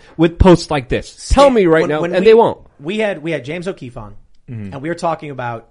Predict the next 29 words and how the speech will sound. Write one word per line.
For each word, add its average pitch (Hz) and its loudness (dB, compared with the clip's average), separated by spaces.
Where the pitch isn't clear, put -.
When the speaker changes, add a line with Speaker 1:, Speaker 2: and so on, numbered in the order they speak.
Speaker 2:
Stanford 160 -12
put 151 -12
out 180 -8
a 185 -8
stu-, - -16
a, 131 -16
a, 123 -16
a 127 -18
study - -16
claiming 185 -10
that 147 -8
James 160 -12
O'Keefe, 160 -12
me, 180 -8
Tim 190 -12
Pool, 143 -16
Sidney 233 -12
Powell, 151 -8
and 147 -12
Lin 208 -8
Wood, 147 -10
and 139 -16
some 143 -18
other 139 -12
people 135 -14
were, 147 -8
like, 139 -10
the 143 -10
biggest 185 -12